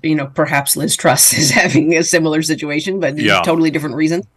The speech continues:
Speaker 1: Um, I think, yes, Danielle Smith comes, uh, she, she is, you're right. She's very controversial.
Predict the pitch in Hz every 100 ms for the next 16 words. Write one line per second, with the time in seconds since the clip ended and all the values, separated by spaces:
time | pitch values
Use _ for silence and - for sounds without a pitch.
0 | _ - - - - 165 165 165 165 -
1 | 165 165 - 180 180 - 156 165 147 -
2 | 170 175 196 208 180 165 - - 151 120
3 | 139 - 202 - 180 175 156 139 160 147
4 | 143 - - 143 143 160 170 160 147 156
5 | - 190